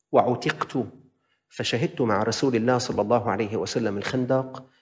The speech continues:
ثم لم يفتني معه مشهد.'" هذه صورة، أيها الإخوة،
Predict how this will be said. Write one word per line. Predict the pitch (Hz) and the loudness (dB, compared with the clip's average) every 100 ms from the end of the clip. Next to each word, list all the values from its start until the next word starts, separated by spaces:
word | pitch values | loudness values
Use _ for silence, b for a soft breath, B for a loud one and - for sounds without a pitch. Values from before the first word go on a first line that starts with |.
| b | b
ثم | - - 143 123 107 | -4 2 2 2 0
لم | 104 127 110 | 0 0 0
يفتني | 98 - - - 131 127 | -2 -4 -6 -2 0 2
معه | 113 110 117 120 | 2 0 0 -2
مشهد.'" | 104 - - 82 - - - - _ _ _ _ _ _ _ B B B - | -2 -2 -4 -10 -14 -14 -14 -16 _ _ _ _ _ _ _ B B B -2
هذه | 143 143 139 | 0 2 0
صورة، | - 170 147 101 | 0 0 2 2
أيها | 98 98 | 0 -4
الإخوة، | 98 - - - | -6 -8 -12 -16